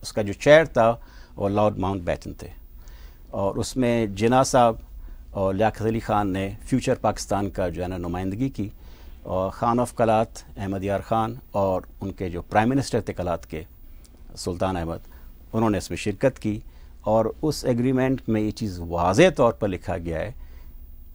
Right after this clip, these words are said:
कि बलूचिस्तान कलात जो है वो एक, अ, खुद मुख्तार सॉवरेन स्टेट है और उसको हम उस तरह से एक्नॉलेज करते हैं, रिस्पेक्ट करते हैं। पाकिस्तान भी उसको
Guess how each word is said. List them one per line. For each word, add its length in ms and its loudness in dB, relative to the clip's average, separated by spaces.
कि 300 2
बलूचिस्तान 720 0
कलात 300 6
जो 180 -4
है 340 -4
वो 500 -2
एक, 400 -4
अ, 960 -4
खुद 180 -4
मुख्तार 600 0
सॉवरेन 600 0
स्टेट 480 -4
है 400 -4
और 80 -4
उसको 240 -6
हम 100 -8
उस 140 -14
तरह 120 -4
से 140 -8
एक्नॉलेज 460 -4
करते 280 -6
हैं, 80 -6
रिस्पेक्ट 420 -8
करते 260 -4
हैं। 80 -4
पाकिस्तान 520 2
भी 120 0
उसको 440 -4